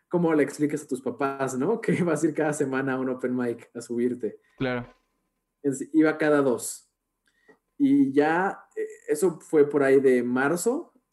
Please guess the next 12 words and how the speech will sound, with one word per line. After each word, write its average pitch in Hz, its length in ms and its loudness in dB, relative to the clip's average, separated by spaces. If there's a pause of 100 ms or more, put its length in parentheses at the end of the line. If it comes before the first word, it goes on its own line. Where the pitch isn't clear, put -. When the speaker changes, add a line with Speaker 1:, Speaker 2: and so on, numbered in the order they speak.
(680)
Speaker 1:
Ya 156 440 -4
para, 135 680 2
¿qué 143 120 0
habrá 143 200 4
sido? 139 280 0
Para 113 1040 -2 (340)
junio, 285 680 4
ya 175 240 -2
me 180 100 0
subía 151 540 2
cada 156 220 -2
semana. 180 640 -2